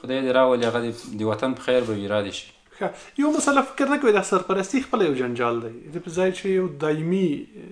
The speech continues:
Speaker 2: یا اوږدمهاله کابینه ولري، س-، یو سرپرست ټاکل چې معلوم نه وي تر څه وخته وي، دا خپله یو جنجال دی.
Speaker 1: سرپرستي خو په افغانستان کې بیخي عامه شوې ده، په تېرو اداراتو کې مول. خو اوس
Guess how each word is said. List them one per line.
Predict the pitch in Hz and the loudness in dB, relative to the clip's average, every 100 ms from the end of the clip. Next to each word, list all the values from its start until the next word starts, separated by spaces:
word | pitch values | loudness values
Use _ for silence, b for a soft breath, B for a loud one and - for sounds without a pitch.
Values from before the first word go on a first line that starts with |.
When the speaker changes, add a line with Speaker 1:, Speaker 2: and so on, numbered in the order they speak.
| 170 147 | -12 -8
Speaker 2:
یا | 143 | -6
اوږدمهاله | 143 139 135 139 151 170 143 127 - - | -6 -8 -2 2 4 4 2 -2 -6 -6
کابینه | 127 135 165 165 | -6 -4 -2 -2
ولري، | 156 147 147 | -6 -10 -12
س-، | - - | -12 -10
یو | 151 | -8
سرپرست | 160 143 - 170 - - _ b b b b - | -6 -6 -4 -4 -4 -12 _ b b b b -10
ټاکل | 135 131 165 | -8 -4 -4
چې | 151 | -4
معلوم | 147 135 151 151 | -6 -4 -6 -4
نه | 151 | -4
وي | 147 | -6
تر | 143 | -8
څه | - 143 | -4 -4
وخته | 139 - 131 | -4 -6 -4
وي، | 131 131 _ _ b b b | -6 -10 _ _ b b b
دا | 156 | -6
خپله | 131 151 | 0 2
یو | 147 | 2
جنجال | 143 139 | 2 2
دی. | 139 | 4
Speaker 1:
سرپرستي | 147 147 - 185 | 2 2 -4 -6
خو | |
په | 156 139 | 0 0
افغانستان | 135 135 135 156 143 | 2 -2 0 0 0
کې | 120 | -4
بیخي | 113 139 | -4 0
عامه | 123 110 | 0 0
شوې | 98 123 117 104 | -2 -2 0 -2
ده، | - | -4
په | - | -2
تېرو | 117 107 | 0 0
اداراتو | 101 104 107 110 | 0 0 0 -4
کې | 107 101 | -6 -6
مول. | 98 - | -6 -4
خو | 131 | -2
اوس | 170 | 0